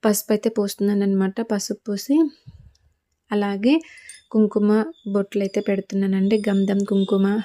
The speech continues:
బొట్లు పెట్టేసి తులసి కోటకైతే బియ్య పిండితో కూడా బొట్లు అయితే పెట్టేస్తున్నాను అనమాట.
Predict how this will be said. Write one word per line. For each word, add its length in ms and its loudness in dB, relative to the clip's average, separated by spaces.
బొట్లు 300 0
పెట్టేసి 500 -2
తులసి 320 0
కోటకైతే 540 -2
బియ్య 260 2
పిండితో 400 -4
కూడా 200 -2
బొట్లు 300 -2
అయితే 160 -2
పెట్టేస్తున్నాను 640 -2
అనమాట. 300 0